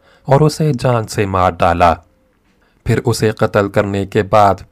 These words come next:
چند مہینے تو یوں ہی مقیم رہے، لیکن اس کے بعد انہیں احساس ہوا کہ گرد و پیش کا علاقہ جو مسلمان ہو چکا ہے، اس سے ہم مقابلے کی تاب نہیں رکھتے۔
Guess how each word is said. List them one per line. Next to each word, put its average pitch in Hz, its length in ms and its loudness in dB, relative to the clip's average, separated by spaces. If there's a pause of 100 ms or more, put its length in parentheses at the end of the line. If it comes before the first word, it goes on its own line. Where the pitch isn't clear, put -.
(200)
چند 151 280 0
مہینے 131 520 -2
تو 127 180 -2
یوں 117 320 -4
ہی 117 120 0
مقیم 104 440 -4
رہے، 98 300 0 (600)
لیکن 139 420 2
اس 139 200 -6
کے 139 160 0
بعد 120 400 2
انہیں 123 340 -2
احساس 107 580 -2
ہوا 101 240 2 (500)
کہ 135 200 0
گرد 127 220 0
و 131 100 2
پیش 120 360 -2
کا 113 200 -4
علاقہ 110 580 0
جو 120 100 0
مسلمان 104 640 -2
ہو 104 160 -2
چکا 120 440 2
ہے، 107 160 2 (540)
اس 131 160 -2
سے 151 180 2
ہم 135 260 -2
مقابلے 123 560 0
کی 113 180 -6
تاب 98 320 0
نہیں 101 260 -4
رکھتے۔ 92 440 -2